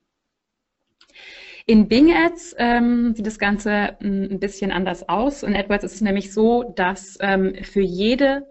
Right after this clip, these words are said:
Art von Conversion, zum Beispiel für den Download eines Datenblatts, äh, für den Kauf, für die lange Verweildauer und so weiter, muss jeweils ein Tracking-Code auf der Website hinterlegt werden.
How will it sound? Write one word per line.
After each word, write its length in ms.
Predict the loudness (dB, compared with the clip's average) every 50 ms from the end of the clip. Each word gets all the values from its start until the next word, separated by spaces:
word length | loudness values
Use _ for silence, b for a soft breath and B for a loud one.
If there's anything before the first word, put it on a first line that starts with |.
| _ _
Art 260 | 0 0 0 -2 -2
von 160 | -4 -4 -4
Conversion, 600 | -2 -4 -6 -2 0 0 2 2 2 2 0 -2
zum 140 | -2 -4 -4
Beispiel 520 | -2 -2 -4 -4 -4 -2 -2 -2 -2 -4 B B B B B B B B B B
für 440 | -20 -8 -2 0 2 4 4 2 2
den 440 | 2 0 2 2 2 0 -2 -2 0
Download 340 | 0 2 2 2 0 0
eines 220 | 0 -2 -4 -4 -2
Datenblatts, 840 | -2 0 0 0 -2 -4 -6 -4 -4 -2 -2 -4 -4 -8 -16 -14 -8
äh, 200 | -4 -4 -4 -4
für 240 | -6 -2 -2 0 0
den 160 | 0 -2 -4
Kauf, 460 | -4 -2 2 2 2 2 2 0 -4
für 80 | -2 -2
die 80 | 0
lange 260 | 2 2 2 2 2 0
Verweildauer 800 | 0 0 0 2 2 2 2 2 2 2 2 2 2 2 2 0
und 140 | -2 -4
so 100 | -4 -2
weiter, 300 | 0 0 0 2 0 0
muss 240 | 0 0 -4 -6 -6
jeweils 680 | -2 2 2 2 2 2 2 0 0 -2 -4 -8 -12 -6 -2
ein 320 | 0 2 2 2 2 0
Tracking-Code 760 | -2 -2 -4 -4 -2 -4 -6 -6 -6 -4 -2 -2 -2 -2 -4
auf 140 | -8 -8 -4
der 140 | -4 -2 -2
Website 320 | -2 -4 -6 -8 -8 -6
hinterlegt 600 | -6 -6 -6 -6 -6 -4 -4 -4 -4 -6 -8 _
werden. 360 | -6 -4 -4 -2 -4 -4 -8